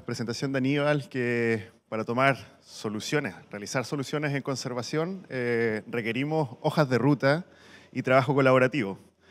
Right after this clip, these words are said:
Eh, estas hojas re-, de ruta se requieren tanto a nivel global como a una escala nacional, también regional y, por qué no, eh, comunal. Y acá les vengo a contar sobre la experiencia que hemos desarrollado estos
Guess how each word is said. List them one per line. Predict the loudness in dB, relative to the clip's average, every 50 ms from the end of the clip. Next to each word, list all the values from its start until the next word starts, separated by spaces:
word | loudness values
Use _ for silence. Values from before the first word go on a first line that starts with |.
| -20 -20 -20 -20 -20 _ -10
Eh, | -6 -2 0 0 0 0 0 0 0 0 -2 -2 -4 -4
estas | -6 0 2 2
hojas | 2 2 2 0
re-, | 0 0 -2 -2 -4
de | -8 -6
ruta | -4 -4 -4 -4 -4 -4 -4 -4
se | -4 -6 -8
requieren | -8 -6 -4 -4 -4 -4
tanto | -2 -4 -6 -6 -4
a | -6
nivel | -4 -4 -4 -2
global | -2 -2 0 2 2 2 2 0 -8 -16 _ _ _
como | -14 -10 -8 -6
a | -6
una | -6 -8
escala | -8 _ -2 -2 0 2 4 4 4 4 4 4 2 0 -4 -14 _ -18
nacional, | -14 -10 -10 -6 -4 -2 -2 -2 -4 -8 _ _ _ _
también | -14 -12 -8 -6 -6 -4 -4
regional | -4 -6 -6 -6 -4 -2 -2 -2 -4 -6 _ _
y, | -14 -14 -12
por | -12 -12 -12
qué | -8 -8 -6
no, | -4 -4 -4 -4 -6 -8 -8
eh, | -4 -2 0 0 -2 -2
comunal. | -4 -4 -4 -2 -2 -2 -4 -6 _ _ _ _ _ -20 -20 -20 -20 -20 -20 -20 -20 _ _ -10
Y | -6
acá | -2 0
les | 2 2 2
vengo | 2 0 2 6 8
a | 8 10 10 8
contar | 6 4 -2 0 2 4 4 4 4
sobre | 0 -4 -2 0 0 2 2 2
la | 0
experiencia | 0 -2 -2 -4 -4 -2 -2 -4 -4 -4 -4 -4
que | -4 -2
hemos | -2 -2 -2 -2
desarrollado | -2 -2 -4 -4 -4 -4 -2 0 0 2 0 0
estos | -2 -6 -10 -12 -12 -12